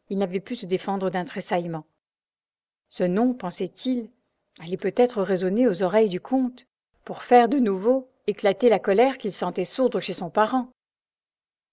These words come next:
Monsieur de Linières s'était en effet tenu à l'écart, comme s'il eût été intérieurement aux prises avec des idées qui se combattaient violemment. Il semblait même qu'il ne fût retenu dans la manifestation de sa mauvaise humeur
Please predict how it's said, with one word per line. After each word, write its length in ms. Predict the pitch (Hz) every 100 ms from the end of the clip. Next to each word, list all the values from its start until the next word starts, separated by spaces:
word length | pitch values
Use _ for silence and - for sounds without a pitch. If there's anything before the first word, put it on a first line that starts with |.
| -
Monsieur 200 | 190 262
de 120 | 220
Linières 600 | 202 196 196 202 233 - _
s'était 380 | - 226 254 214
en 80 |
effet 260 | 190 185 220
tenu 320 | 214 196 202
à 60 | 196
l'écart, 560 | 180 - 190 202 - _ _ _ _ -
comme 180 | 269 262
s'il 280 | - 262
eût 40 | 196
été 340 | 214 226 185
intérieurement 800 | 180 - 269 247 208 190 190 208 _ _ -
aux 120 | 240
prises 540 | 240 - 226 262 254 _ _ _ -
avec 220 | 180 180
des 260 | 185 190 233
idées 240 | 202 240
qui 100 | 220
se 120 | -
combattaient 520 | - 240 196 180 214
violemment. 460 | 175 175 165 156 151 _ _ _ _ _ _ _ _ _ -
Il 60 |
semblait 360 | 170 - 170 165
même 340 | 185 240 220
qu'il 200 | 208 190
ne 120 | 175 175
fût 280 | - -
retenu 480 | 220 208 - 185 226
dans 140 | 214 180
la 100 | 175
manifestation 920 | 175 180 - 175 - 175 - 262 247
de 100 | 185
sa 180 | - 170
mauvaise 400 | 180 180 196 190
humeur 420 | 180 247 269